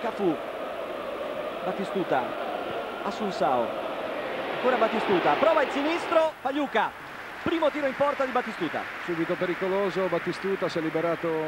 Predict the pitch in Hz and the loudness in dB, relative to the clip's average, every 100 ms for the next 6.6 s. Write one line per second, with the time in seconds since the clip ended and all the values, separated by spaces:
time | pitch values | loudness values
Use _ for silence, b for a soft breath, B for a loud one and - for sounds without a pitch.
0 | 156 170 160 170 170 165 175 170 180 175 | -2 -4 -2 -2 -2 -2 -2 0 2 0
1 | 156 151 175 156 160 156 - 165 175 - | -2 -4 -2 -4 -2 -4 -4 -4 -6 -4
2 | 175 170 160 151 143 139 139 151 151 143 | -2 0 0 0 0 -2 -2 -2 -2 -2
3 | 135 156 135 151 151 143 151 160 156 143 | -4 -6 -4 -4 -4 -6 -6 -4 -4 -4
4 | 135 135 131 131 135 - 135 135 143 139 | -4 -6 -6 -6 -6 -8 -8 -8 -6 -4
5 | 135 139 139 135 131 131 131 135 135 147 | -4 -4 -4 -4 -4 -6 -6 -6 -4 -6
6 | 143 147 139 151 147 | -4 -4 -4 -6 -8